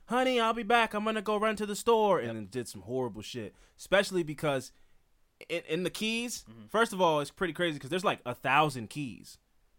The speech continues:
Speaker 1: Because some of
Speaker 2: Really?
Speaker 1: them are as big as Key West, where it's, like, a whole island and people live on them. But some Keys are just little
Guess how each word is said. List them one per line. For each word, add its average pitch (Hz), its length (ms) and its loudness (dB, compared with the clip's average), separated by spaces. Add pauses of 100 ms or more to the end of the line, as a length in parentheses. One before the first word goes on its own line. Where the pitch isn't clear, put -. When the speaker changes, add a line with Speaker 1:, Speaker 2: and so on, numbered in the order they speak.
(260)
Speaker 1:
Because 139 240 -4
some 185 220 4
of 175 100 4
Speaker 2:
Really? 160 100 4
Speaker 1:
them 151 180 2
are 143 180 4
as 127 120 -2
big 151 220 -2
as 131 120 -4
Key 170 180 -4
West, 156 340 0
where 131 140 -2
it's, 117 100 -6
like, 110 280 -6
a 113 200 -6
whole 139 220 0
island 135 380 2
and 110 40 -8
people 127 220 -8
live 139 160 -4
on 147 80 -2
them. 147 160 -4 (240)
But 131 100 -4
some 185 300 2
Keys 156 380 -2
are 123 60 -4
just 120 180 -10
little 135 440 0